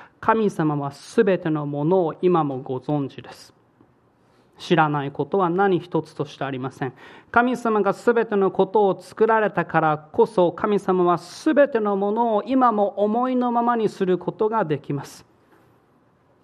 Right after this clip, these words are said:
神様が誰かの助けを必要とも全くせずに、すべてをご自身の力で成し遂げられたからこそ、神様はすべてのものを今も変わらずに、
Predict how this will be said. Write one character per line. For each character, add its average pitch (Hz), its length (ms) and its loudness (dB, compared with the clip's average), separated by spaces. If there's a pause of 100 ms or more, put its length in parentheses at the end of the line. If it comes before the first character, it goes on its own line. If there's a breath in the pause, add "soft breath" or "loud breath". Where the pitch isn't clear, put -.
(360)
神 294 220 2
様 269 180 0
が 240 80 2
誰 285 300 4
か 269 120 0
の 220 140 -2
助 202 360 -2
け 214 40 2
を 208 140 4
必 208 300 -4
要 240 180 6
と 240 140 2
も 196 340 2 (160)
全 240 120 2
く - 100 -14
せ 247 120 4
ず 202 120 0
に、 196 160 2
す 262 200 -2
べ 220 220 0
て 226 240 2
を 190 140 4
ご 175 160 0
自 196 120 -2
身 208 280 0
の 170 100 2
力 185 400 0
で 165 80 0
成 160 220 0
し - 80 -14
遂 190 140 0
げ 185 100 0
ら 190 120 2
れ 175 100 0
た 160 120 -6
か 147 160 -4
ら 147 140 -2
こ - 240 -6
そ、 165 240 0 (240 loud breath)
神 208 260 2
様 170 240 0
は 156 160 -2
す - 240 -4
べ 196 140 0
て 165 100 0
の 160 140 0
も 151 160 -2
の 180 140 2
を 160 340 2 (320 loud breath)
今 185 260 2
も 180 180 2
変 151 240 -4
わ 156 140 2
ら 151 160 -2
ず 151 160 -4
に、 147 260 -2